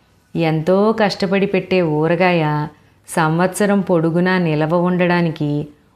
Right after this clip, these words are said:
ఉప్పు ఎంత ముఖ్యమో, కుటుంబంలో ప్రేమాభిమానాలు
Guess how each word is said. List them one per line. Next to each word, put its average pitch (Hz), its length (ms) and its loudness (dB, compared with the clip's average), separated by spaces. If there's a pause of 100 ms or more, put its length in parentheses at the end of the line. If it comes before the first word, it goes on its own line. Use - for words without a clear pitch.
(140)
ఉప్పు 170 260 -2
ఎంత 156 260 0
ముఖ్యమో, 180 600 0 (540)
కుటుంబంలో 233 680 2
ప్రేమాభిమానాలు 185 1300 2